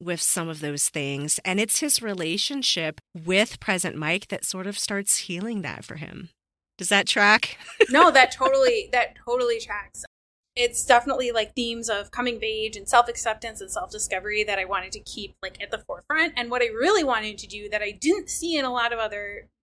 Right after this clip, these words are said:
Speaker 2: Eraser Mikes that are out there, that, again, writing in the <laughs> absence of fics,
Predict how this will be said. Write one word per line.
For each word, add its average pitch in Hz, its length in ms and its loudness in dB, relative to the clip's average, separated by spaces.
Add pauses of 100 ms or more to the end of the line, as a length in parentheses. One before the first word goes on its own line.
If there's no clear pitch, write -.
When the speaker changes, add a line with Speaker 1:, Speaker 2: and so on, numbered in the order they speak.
Speaker 2:
Eraser 262 300 4
Mikes 214 440 -8 (260)
that 226 180 6
are 208 80 4
out 294 260 10
there, 208 440 -4 (180)
that, 214 400 0
again, 226 420 6
writing 214 280 -2
in 220 80 -6
the 214 100 -4
<laughs> 226 100 8
absence 277 280 8
of 240 120 -4
fics, - 360 2